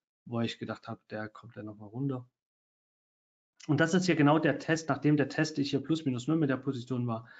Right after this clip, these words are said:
bin ich dann raus und dann waren's dann minus dreißig Dollar. Genau, das hier ist einfach nur ein klassischer Breakout durch das Hoch.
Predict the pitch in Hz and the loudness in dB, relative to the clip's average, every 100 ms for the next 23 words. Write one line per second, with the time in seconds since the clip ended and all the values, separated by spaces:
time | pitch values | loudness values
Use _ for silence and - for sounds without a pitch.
0 | - _ _ 135 123 120 104 113 120 117 | -20 _ _ 0 0 0 -2 -2 -2 -4
1 | 107 104 107 - 107 107 107 - - 110 | -8 -8 -10 -10 -8 -8 -8 -10 -14 -16
2 | 107 107 104 113 104 101 _ _ _ _ | -14 -12 -12 -12 -12 -14 _ _ _ _
3 | _ _ _ _ _ _ _ _ _ _ | _ _ _ _ _ _ _ _ _ _
4 | _ _ _ _ - - 113 104 - 110 | _ _ _ _ -20 -8 -4 -4 -4 -4
5 | 127 113 120 113 117 113 113 120 117 113 | -2 -2 -2 -2 0 0 0 -2 -2 -2
6 | 110 117 117 120 113 110 - 123 - 135 | -2 -2 0 -2 -2 -4 -2 -6 -2 0
7 | 139 | 0